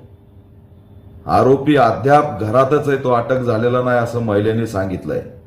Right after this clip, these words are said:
त्याच्यामुळे सोलापूरच्या पोलीस अधीक्षकांना मी आ-, मागणी करतोय की तात्काळ या नराधम आरोपीला अटक करा.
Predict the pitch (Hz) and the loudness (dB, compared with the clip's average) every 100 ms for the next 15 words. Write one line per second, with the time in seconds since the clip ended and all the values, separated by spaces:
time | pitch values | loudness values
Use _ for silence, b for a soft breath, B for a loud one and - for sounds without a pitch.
0 | - - - - - - - - - 104 | -20 -20 -20 -20 -20 -20 -20 -20 -4 0
1 | 117 123 117 120 135 135 139 139 143 143 | 2 2 2 2 2 0 -2 2 2 2
2 | 131 135 131 123 127 - 127 127 127 131 | 0 -2 0 0 -2 -4 -4 -2 0 0
3 | 127 123 110 110 110 117 127 120 127 - | 0 0 0 0 0 -2 -2 -2 -4 -4
4 | 143 - - - - - - - - - | -6 -6 -16 -20 -20 -20 -20 -20 -20 -20
5 | - - - 113 - 127 131 - 151 151 | -20 -16 -8 -6 0 2 2 2 2 4
6 | 147 139 135 135 135 139 139 131 131 131 | 4 4 2 2 2 0 2 2 0 0
7 | 131 120 123 120 110 87 | 0 2 0 -4 -4 -4